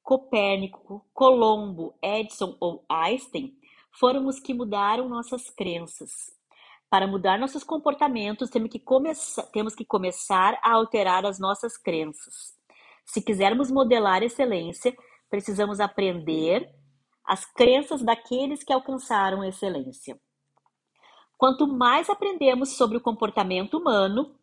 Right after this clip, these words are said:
mais compreendemos sobre o extraordinário poder que as crenças têm em nossas vidas.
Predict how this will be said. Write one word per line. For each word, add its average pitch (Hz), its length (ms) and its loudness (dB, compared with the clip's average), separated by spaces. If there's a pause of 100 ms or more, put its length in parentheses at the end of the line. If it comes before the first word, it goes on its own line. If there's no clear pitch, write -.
(340)
mais 233 540 4
compreendemos 311 880 -2
sobre 226 240 -2
o 220 80 0
extraordinário 247 960 0
poder 208 400 0
que - 120 -8
as 214 120 -8
crenças 214 460 -4
têm 208 300 -4
em 220 40 -8
nossas 214 460 -6
vidas. 156 580 -10